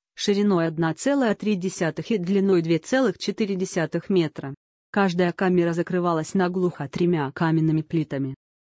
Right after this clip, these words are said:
Склепы разделяются бетонным стенками толщиной двенадцать сантиметров. Могилы расположены рядами вдоль стен с востока на запад.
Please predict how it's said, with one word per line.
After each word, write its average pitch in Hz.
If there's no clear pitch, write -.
Склепы 185
разделяются 160
бетонным 165
стенками 165
толщиной 190
двенадцать 180
сантиметров. 170
Могилы 165
расположены 208
рядами 175
вдоль 160
стен 160
с 160
востока 170
на 170
запад. 160